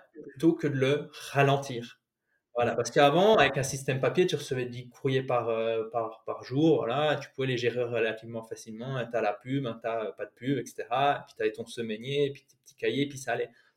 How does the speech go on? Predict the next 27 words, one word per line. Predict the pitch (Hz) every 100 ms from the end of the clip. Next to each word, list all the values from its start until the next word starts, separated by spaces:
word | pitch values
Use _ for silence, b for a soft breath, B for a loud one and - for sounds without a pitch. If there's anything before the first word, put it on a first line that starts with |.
| _
Tu |
pouvais | 131 131 127
contrebalancer, | 165 165 - 156 143 147 139 - 151 139 139 b b b b _
euh, | 117 110
tes | -
problèmes | 123 127 127
organisationnels | 123 120 117 113 113 160 156
avec | 120 -
tes, | - - - _ _
tes, | 127 120 -
tes | 120
propres | - 135
comportements. | 139 135 - 131 120
Maintenant, | 107 117 143
c'est | 160 139
tellement | 131 143
rapide | 120 117 165
que | -
ça | 123
devient | 120
très | 120
difficile. | 123 120 - - - B B B
D'où | 175
l'importance | 202 - 131 165
d'avoir | 139 139 127
un |
système. | 117 139 - 120 -